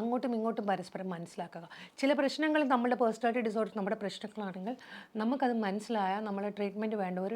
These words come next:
ട്രീറ്റ്മെൻറ്റ് എടുക്കുക. നിങ്ങൾക്ക് ഓക്കെ അല്ലെങ്കിൽ ആ വ്യക്തിയെ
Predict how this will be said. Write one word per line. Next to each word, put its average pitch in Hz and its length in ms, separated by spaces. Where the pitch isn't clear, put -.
ട്രീറ്റ്മെൻറ്റ് 214 560
എടുക്കുക. - 260
നിങ്ങൾക്ക് 247 400
ഓക്കെ 202 260
അല്ലെങ്കിൽ 165 340
ആ 240 40
വ്യക്തിയെ 247 380